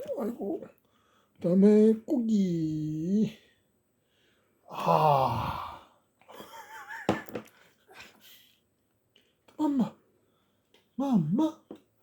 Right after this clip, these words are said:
아이고, 아이고, 맘마. 아이고, 맘마. 야, 다 넣어봐. 아.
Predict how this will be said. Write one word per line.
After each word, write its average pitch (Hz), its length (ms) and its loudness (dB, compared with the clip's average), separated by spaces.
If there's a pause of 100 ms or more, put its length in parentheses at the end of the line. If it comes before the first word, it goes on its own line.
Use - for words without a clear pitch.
(100)
아이고, 165 840 -10 (260)
아이고, 160 300 -2
맘마. 135 280 -2 (200)
아이고, 190 500 0
맘마. 160 240 -2 (880)
야, 226 140 6
다 196 80 4
넣어봐. 294 220 6 (1900)
아. 233 920 -4